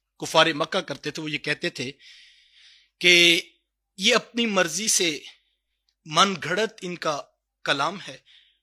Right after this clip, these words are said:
और जहां पर जो है वो शयातीन की भी रसाई होती है और जादू टूने की भी रसाई है और जिन्नात की भी वहां तक रसाई है, तो ये वहां से जो मर्जी का होता है वो ले आते हैं।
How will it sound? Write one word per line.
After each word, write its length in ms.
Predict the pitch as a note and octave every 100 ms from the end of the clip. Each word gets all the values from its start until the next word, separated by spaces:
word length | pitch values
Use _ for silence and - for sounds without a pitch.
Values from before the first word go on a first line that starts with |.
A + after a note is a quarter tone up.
| _ _ _ F3+
और 160 | E3+ C#3
जहां 280 | G#3 G#3 A#3+
पर 260 | A3+ F#3+ F#3+ _ C#3
जो 120 | E3
है 80 | E3+
वो 160 | F3 F3 E3 - _ _ _ _ -
शयातीन 560 | - G3 F#3+ F#3+ A3 A#3
की 140 | A3+
भी 100 | G#3+
रसाई 360 | G3 - F3 F#3+
होती 320 | E3 D#3+ E3+
है 160 | D#3 C#3+ - -
और 240 | E3 D#3+ D#3 F3 _ _ _ _ D3
जादू 520 | A#2+ G3 F#3 G3+ A3 G3 - _ _ _ _ -
टूने 240 | A3 B3+
की 120 | B3+
भी 100 | G#3 G3
रसाई 360 | - D#3 E3
है 160 | D3 D3 - _ _ _ _ _ _ -
और 300 | F3 F3+ F3 F3 F#3 _ _ _ _
जिन्नात 640 | B2 G#3+ A3 G#3 A3 C4 - -
की 80 | A#3
भी 140 | G#3+ C4+
वहां 220 | A3 G3 G3+
तक 200 | G#3 F#3
रसाई 380 | E3 - D3+ D3
है, 160 | C3+
तो 220 | C3+ G#3+
ये 120 | A#3+ A3+ C3+
वहां 260 | F#3 A3+
से 340 | B3 A3+ G3 -
जो 160 | E3+ A3
मर्जी 320 | G3 G3+ F#3+ A3+
का 100 | G3+
होता 240 | E3 F3
है 60 | D#3
वो 60 |
ले 180 | D3 D3+
आते 240 | C3 -
हैं। 80 | B2